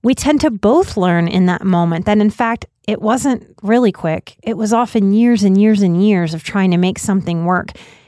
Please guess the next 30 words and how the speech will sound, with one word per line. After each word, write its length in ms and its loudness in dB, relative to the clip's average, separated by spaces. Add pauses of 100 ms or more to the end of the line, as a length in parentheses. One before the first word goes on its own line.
and 140 0
hitting 320 2
wall 440 2
after 300 -4
wall 440 0
of 200 -6
unwillingness, 840 0 (640)
or 180 -2
even 380 0
learning 640 0 (580)
that 140 -2
some 180 2
of 100 0
our 120 0
family 320 2
members 360 2
are 80 -4
just 380 -4 (160)
incapable 1160 -2
of 200 -4
change 600 0
or 140 -4
growth 640 0 (460)
or 120 -8
even 340 2
the 80 2
bare 280 2
minimum 420 2
of 140 -4
acknowledgement. 800 -8